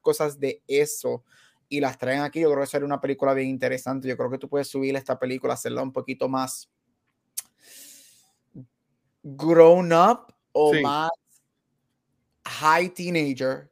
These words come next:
Speaker 1: que hacerla bien Little Kids, todavía con manteniendo los chistes y cositas de elementos de, de Little Kids pa, pa traer la generación. So, va a ser bien tricky.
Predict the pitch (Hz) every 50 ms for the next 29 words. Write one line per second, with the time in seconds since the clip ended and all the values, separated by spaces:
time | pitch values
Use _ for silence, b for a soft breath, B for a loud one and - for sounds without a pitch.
0 | _ - 143 135 131 - 135 131 135 135 139 143 147 147 147 147 147 143 147 143
1 | 139 139 - - - 190 190 175 - - - _ _ _ - 160 156 156 151 143
2 | 143 143 139 139 151 151 - 170 151 156 156 151 143 147 143 139 135 131 135 143
3 | 151 151 147 - - 143 147 147 - - 143 135 131 123 - 135 123 - 120 -
4 | 135 131 131 143 139 143 139 135 135 131 139 139 135 135 139 135 131 131 127 127
5 | 135 135 135 131 131 131 127 - 151 151 - - - 135 127 120 104 - 127 123
6 | - 127 123 123 131 123 - 139 147 147 147 156 156 190 175 175 180 - 226 220
7 | 208 226 220 202 185 - 139 117 - 113 -